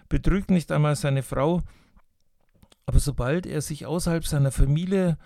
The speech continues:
unter Anonymen befindet, dann herrscht er mit einer Mentalität, die mit gutem Willen nichts mehr zu tun hat. Dann wird ausgebeutet und zugrunde gerichtet, als sei das nichts. Das Christentum hat die Welt nicht verändert und hat keinen guten Willen in die Welt verbreitet,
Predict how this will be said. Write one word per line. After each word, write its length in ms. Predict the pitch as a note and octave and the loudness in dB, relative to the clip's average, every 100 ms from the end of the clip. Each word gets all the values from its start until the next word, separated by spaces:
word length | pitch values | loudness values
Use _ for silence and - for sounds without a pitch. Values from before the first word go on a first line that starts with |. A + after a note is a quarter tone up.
| - _ | -20 _
unter 260 | E3+ C3+ B2 | -2 0 0
Anonymen 520 | C3 C3 C3+ E3+ F3+ | 0 2 2 4 4
befindet, 500 | C#3+ - D#3 F3+ F3 - - - - | 2 2 2 2 -2 -8 -20 -18 -4
dann 200 | C3+ A2+ | 0 0
herrscht 360 | B2+ D#3+ - | 0 -2 -2
er 120 | D#3 | 0
mit 160 | D3 - | 0 0
einer 240 | C3 C3 | 0 0
Mentalität, 880 | B2 C#3+ E3 B2 B2 A2+ B2 D3 E3+ - - - - | 0 -2 -2 -6 -8 -10 -4 -4 -6 -14 -20 -16 -4
die 60 | |
mit 180 | C3+ C#3 | -2 -2
gutem 320 | - G3 F3+ | -4 2 2
Willen 220 | C#3+ F3+ | 4 4
nichts 240 | F3 D#3+ - | 4 2 2
mehr 160 | D#3+ | 0
zu 120 | - D#3+ | 0 2
tun 280 | D#3+ F#3 | 4 6
hat. 200 | C#3+ B2+ - _ _ _ _ _ _ _ | 4 0 -10 _ _ _ _ _ _ _
Dann 200 | D3+ D#3+ | 2 4
wird 260 | F#3 - - | 2 -2 -4
ausgebeutet 720 | D#3 G3+ F#3+ E3 E3+ D#3+ D3 | -2 -2 -4 -2 -2 -2 -4
und 180 | C#3+ | -2
zugrunde 420 | C3+ C3 D#3+ G#3 F#3+ | -2 -2 0 0 0
gerichtet, 480 | E3 D#3 - E3+ - - - - - | -2 -4 -4 -4 -6 -20 -20 -20 -6
als 200 | C#3 - | -4 -2
sei 140 | D#3 | -2
das 240 | D#3+ - | -2 -2
nichts. 500 | C3+ B2 - - - - _ _ _ _ _ _ _ _ _ _ _ | -2 -2 -10 -16 -16 -16 _ _ _ _ _ _ _ _ _ _ _
Das 180 | - D3+ | -6 -6
Christentum 540 | - A3 - F#3 D#3+ D3 | -4 -6 -2 0 2 2
hat 140 | D3 | 0
die 120 | C#3 | -4
Welt 280 | B2+ C#3+ E3+ | -4 -4 -2
nicht 180 | D#3 - | -4 -2
verändert 640 | - - E3+ E3 C#3 C3+ | -6 -2 -2 0 0 -2
und 160 | C#3 C3 | -4 -2
hat 180 | C#3+ - | -4 -6
keinen 360 | C#3 C#3 D#3+ | -2 2 2
guten 340 | - D3 C#3 C3+ | 2 -2 0 0
Willen 240 | D#3+ D#3 | 2 2
in 140 | C3+ | 0
die 100 | C3 | -2
Welt 260 | C3 C3+ C#3 | -2 -4 -4
verbreitet, 680 | - C3+ C3 B2+ C3 C#3 | -4 -4 -4 -4 -2 -6